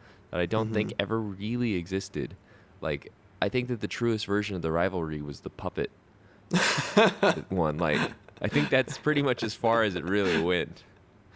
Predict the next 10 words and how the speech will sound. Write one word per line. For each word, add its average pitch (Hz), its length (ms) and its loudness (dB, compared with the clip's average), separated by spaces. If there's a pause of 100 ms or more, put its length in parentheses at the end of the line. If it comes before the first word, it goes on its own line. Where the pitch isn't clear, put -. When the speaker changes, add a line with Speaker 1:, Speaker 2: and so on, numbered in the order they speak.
(760)
Speaker 2:
Yeah, 214 140 10
well, 160 200 8
they 165 100 6
never 175 320 2
played 143 280 2
each 156 160 -2
other 107 440 2
in 117 180 -2
a 101 240 -2 (420)
meaningful 117 840 0